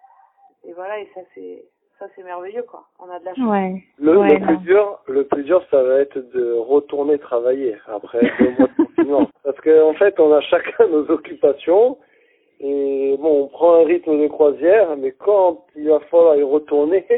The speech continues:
Speaker 3: <laughs> on va dire, mais pourquoi ? On était bien comme ça.
Speaker 2: Et est-ce que vous ressentez, euh, une certaine solidarité qui se met en place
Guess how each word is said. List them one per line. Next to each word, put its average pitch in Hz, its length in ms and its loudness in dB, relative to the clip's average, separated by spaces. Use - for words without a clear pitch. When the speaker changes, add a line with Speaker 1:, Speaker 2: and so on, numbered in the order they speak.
Speaker 3:
<laughs> - 600 -8
on 120 120 -8
va 120 60 -4
dire, 123 160 -6
mais 139 100 -8
pourquoi ? 147 400 -4
On 117 40 -6
était 131 220 -10
bien 277 160 -14
comme 156 240 -10
ça. 127 140 -8
Speaker 2:
Et 226 200 2
est-ce 277 200 0
que 381 80 0
vous 285 360 -4
ressentez, 247 520 -6
euh, 320 320 -4
une 214 160 -8
certaine 262 320 -8
solidarité 240 680 -10
qui 311 100 -18
se - 160 -12
met 247 60 -4
en 220 100 -8
place 277 240 -6